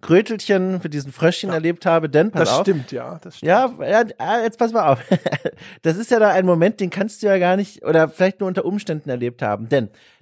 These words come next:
Speaker 1: den Frosch habe ich ja kaputt gehauen, mitsamt diesem Hinterhalt, so. Bonfire entdeckt, erstmal ins Inventar geschaut und gesehen, ach, guck mal da, hab richtig viele Seelen wieder angehäuft, erstmal wieder zurück nach Majula und nochmal ein Level up verspeisen. So, hab ich gemacht,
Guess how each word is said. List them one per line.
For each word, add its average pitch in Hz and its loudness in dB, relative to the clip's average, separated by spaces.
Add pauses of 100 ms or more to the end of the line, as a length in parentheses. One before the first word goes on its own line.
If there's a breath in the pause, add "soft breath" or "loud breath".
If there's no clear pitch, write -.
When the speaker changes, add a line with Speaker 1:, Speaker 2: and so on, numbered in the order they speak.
Speaker 1:
den 143 -2
Frosch 240 2
habe 196 2
ich 180 4
ja 160 2
kaputt 147 -8
gehauen, 110 -2
mitsamt 160 -4
diesem 151 -4
Hinterhalt, 123 -2
so. 98 -4 (420 soft breath)
Bonfire 226 4
entdeckt, 180 -2
erstmal 196 -2
ins 185 -12
Inventar 170 0
geschaut 208 -2
und 180 -6
gesehen, 170 -2
ach, - -4
guck - -10
mal 117 -2
da, 240 0
hab 143 -2
richtig 180 -6
viele 135 -6
Seelen 247 -2
wieder 190 0
angehäuft, 160 2
erstmal 165 0
wieder 139 -2
zurück 143 -6
nach 175 -2
Majula 220 0 (300 loud breath)
und 185 4
nochmal 180 4
ein 151 0
Level 143 2
up 120 -4
verspeisen. 101 -4
So, 107 -4 (220 soft breath)
hab 160 4
ich 170 0
gemacht, 202 -4